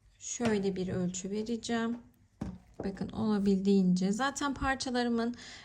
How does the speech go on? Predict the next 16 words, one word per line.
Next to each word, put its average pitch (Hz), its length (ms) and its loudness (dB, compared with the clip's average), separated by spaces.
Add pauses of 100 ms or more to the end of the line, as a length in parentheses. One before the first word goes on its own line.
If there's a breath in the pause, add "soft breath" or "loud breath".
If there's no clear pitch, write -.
(140 loud breath)
e, 214 160 2
ölçülerini 220 680 0
ördükçe 233 600 0
sizinle 202 540 -6
videoda 214 400 -2
paylaşıyorum. 196 960 -4 (580 loud breath)
Şöyle 254 220 0
bitmiş 269 380 -6
halin 233 220 -2
ölçülerini 226 600 -4
de 196 80 -4
hemen 196 400 -6
bahsedeyim. 240 800 -2 (480 loud breath)
Bakın 233 400 -4
boy 254 260 0
olarak 202 840 -6